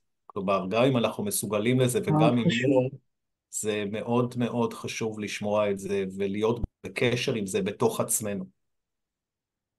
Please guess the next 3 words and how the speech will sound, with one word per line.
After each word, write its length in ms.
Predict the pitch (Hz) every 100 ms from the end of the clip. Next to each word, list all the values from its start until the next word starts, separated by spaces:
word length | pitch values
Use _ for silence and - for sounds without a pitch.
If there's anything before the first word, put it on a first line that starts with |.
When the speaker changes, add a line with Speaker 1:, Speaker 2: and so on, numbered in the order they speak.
| _ _ _ _ _
Speaker 2:
מסכימה. 460 | 175 151 - - 175 175 175 - _ _ _ _ _ -
וגם, 440 | 143 127 139 143
אה, 500 | 147 147 143 139 139